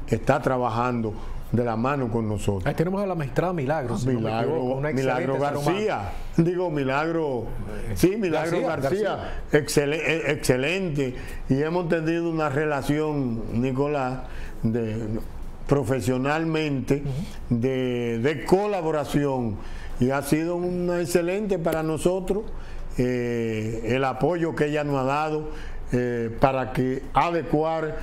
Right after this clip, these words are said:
Speaker 1: y que la gente entienda que tiene que respetar, eh,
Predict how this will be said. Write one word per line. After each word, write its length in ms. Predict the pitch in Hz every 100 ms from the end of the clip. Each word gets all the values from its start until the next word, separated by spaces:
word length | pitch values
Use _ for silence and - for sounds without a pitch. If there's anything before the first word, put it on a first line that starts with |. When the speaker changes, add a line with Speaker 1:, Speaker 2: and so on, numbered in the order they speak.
| - -
Speaker 1:
y 100 | 131
que 140 | 131
la 140 | 135 127
gente 380 | 135 165 151 147
entienda 680 | 127 127 147 143 120 113 101 - -
que 120 | 131
tiene 480 | 113 139 147 160 151
que 140 | 139 127
respetar, 840 | 127 117 123 - 127 127 110 101 - - - -
eh, 420 | 123 120 113 110